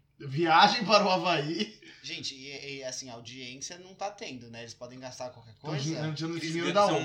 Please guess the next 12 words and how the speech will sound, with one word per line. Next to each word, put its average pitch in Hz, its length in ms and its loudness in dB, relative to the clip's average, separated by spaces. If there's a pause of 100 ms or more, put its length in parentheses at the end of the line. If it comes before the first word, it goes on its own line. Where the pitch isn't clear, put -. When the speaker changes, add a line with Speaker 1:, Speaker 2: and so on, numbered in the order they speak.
Speaker 1:
onde? 120 120 -8
Speaker 3:
empresas 147 400 -6
que 170 100 -16
dão. 123 400 -8 (100)
Speaker 2:
Ah, 117 100 -14
Speaker 3:
Tipo, 131 200 -8
várias 139 300 0
empresas 139 320 -6
Speaker 2:
entendi. 127 160 -10
Speaker 3:
dão, 127 240 -6
tipo, 151 260 -14
Speaker 2:
Permuta. 151 800 -10